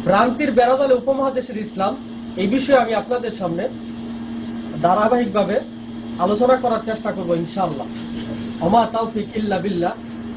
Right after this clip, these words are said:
আলাইহি তাওয়াক্কালতু ওয়া ইলাইহি উনীব। তাই আজকে আমি আপনাদের সামনে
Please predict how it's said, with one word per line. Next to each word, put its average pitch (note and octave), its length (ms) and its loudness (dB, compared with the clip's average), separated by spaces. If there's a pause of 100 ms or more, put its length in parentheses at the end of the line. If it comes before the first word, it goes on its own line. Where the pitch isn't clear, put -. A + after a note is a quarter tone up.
আলাইহি G3+ 300 4
তাওয়াক্কালতু G#3 640 0
ওয়া F3+ 100 2
ইলাইহি F#3 320 -2
উনীব। D#3+ 200 -2 (2000)
তাই A#3 120 4
আজকে B3+ 380 2
আমি C#4+ 180 4
আপনাদের C4 380 0
সামনে G3 380 -4